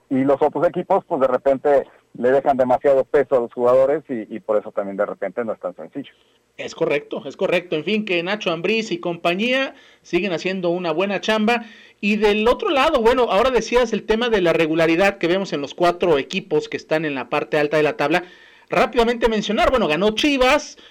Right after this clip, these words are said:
Speaker 2: y junto con Pachuca, que le sacó el empate al Monterrey ayer,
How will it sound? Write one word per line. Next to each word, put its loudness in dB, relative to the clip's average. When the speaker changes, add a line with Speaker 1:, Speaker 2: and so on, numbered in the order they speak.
Speaker 2:
y -6
junto -4
con -8
Pachuca, 0
que -2
le 2
sacó -2
el 0
empate -2
al 2
Monterrey 0
ayer, 2